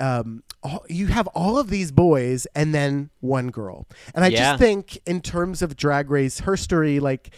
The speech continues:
Speaker 1: this is a pretty iconic workroom picture, right? That you
Speaker 2: Yeah.
Speaker 1: have, you know, a, a woman standing next to all these boys. And then, of course, that one woman is,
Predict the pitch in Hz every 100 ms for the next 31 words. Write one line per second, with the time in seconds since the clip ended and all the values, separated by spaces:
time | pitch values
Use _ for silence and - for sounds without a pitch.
0 | - - - 427 359 262 233 175 - 160
1 | 151 143 - - - _ _ - 160 160
2 | - 147 139 127 - 139 - 107 - 131
3 | 143 156 135 202 156 165 185 190 185 _
4 | _ _ _ - _ 175 180 143 139 139
5 | - - 131 135 202 220 208 208 - _
6 | - 170 151 139 143 - 160 127 123 123
7 | 107 123 120 113 120 - 151 147 139 -
8 | 196 170 147 135 120 143 151 143 185 202
9 | 120 117 123 - 135 139 143 143 - -